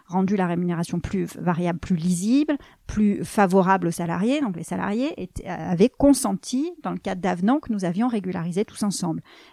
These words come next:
Mais de son propre chef, à sa propre initiative et sans obtenir le consentement du salarié, il n'est pas possible de modifier les objectifs, même, euh, si, euh,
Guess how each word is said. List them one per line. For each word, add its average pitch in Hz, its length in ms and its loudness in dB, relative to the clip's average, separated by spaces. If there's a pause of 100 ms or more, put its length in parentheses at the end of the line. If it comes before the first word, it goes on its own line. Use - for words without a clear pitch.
Mais 262 280 6
de 202 100 0
son 185 220 -2
propre 247 320 0
chef, 233 340 -4
à 185 60 -4
sa 175 140 -10
propre - 280 -10
initiative 220 760 -4
et 175 120 -6
sans 247 400 2 (360)
obtenir 208 380 0
le 180 80 2
consentement 190 540 -6
du 175 100 -8
salarié, 180 360 -4
il 269 80 0
n'est 175 100 -2
pas 226 160 0
possible 240 640 -2 (180)
de 190 160 -2
modifier 208 640 -2 (300)
les 196 300 2
objectifs, 170 600 -6 (560)
même, 233 380 6 (440)
euh, 175 160 0
si, 214 480 -4
euh, 170 160 -4